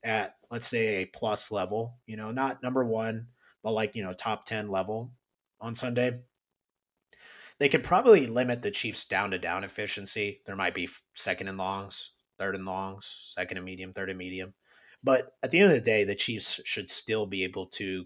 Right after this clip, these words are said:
convert a lot of those, still should be able to put up a good amount of points. So even if the Bills defense does show up here, I don't know how much they can realistically do against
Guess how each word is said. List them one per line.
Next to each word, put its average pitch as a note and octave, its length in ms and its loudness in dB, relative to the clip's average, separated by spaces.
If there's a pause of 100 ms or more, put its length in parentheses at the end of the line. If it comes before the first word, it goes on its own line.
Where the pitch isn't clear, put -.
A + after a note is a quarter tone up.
convert G2 400 -4 (280)
a G#2+ 60 -6
lot G#2+ 180 2
of G2+ 60 -4
those, G#2+ 500 -6 (100)
still A2 380 -4
should G2+ 200 -4
be G#2 80 0
able G2 120 -2
to F#2+ 60 -6
put G2+ 180 -8
up F#2+ 220 -6
a F#2+ 40 -20
good G2 120 -8
amount F#2 200 -6
of - 60 -10
points. F#2+ 500 -10 (760)
So G2+ 540 0 (680)
even E3 240 2
if D#3 120 -2
the - 80 -4
Bills B2 340 0
defense A2 460 -6
does G#2 240 -4
show F#2 320 -2
up F#2+ 180 -2
here, B2 460 -8 (680)
I G2 80 0
don't A2+ 220 -2
know G#2+ 140 0
how G#2+ 280 2
much G#2 300 -2
they G2+ 100 -4
can F#2+ 200 -10
realistically F#2+ 760 -6
do F2+ 280 -2
against F2+ 460 -4